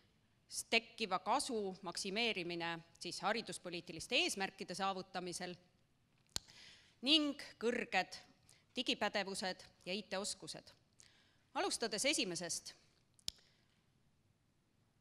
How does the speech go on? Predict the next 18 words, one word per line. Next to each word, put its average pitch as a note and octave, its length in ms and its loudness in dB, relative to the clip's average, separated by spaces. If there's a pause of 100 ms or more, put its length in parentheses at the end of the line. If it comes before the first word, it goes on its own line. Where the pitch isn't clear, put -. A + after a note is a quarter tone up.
(100)
Ja G#3+ 80 2
rääkides C4+ 460 4
infosüsteemide F3+ 840 0 (400)
arendusest F3 560 -2
esmalt. A3+ 480 -4 (720)
Riiklike E4+ 400 4
infosüsteemide G#3 720 0
arendusel G3 640 2
oleme B3 240 4
me F#3+ 160 0
oluliseks G3+ 480 -2
pidanud F3 560 -2
seda, A3 320 0 (160)
et - 240 -16 (160)
need F#3+ 160 -2
oleksid A3 800 0 (160)
kasutatavad F#3+ 880 0
erinevatel D#3+ 640 -4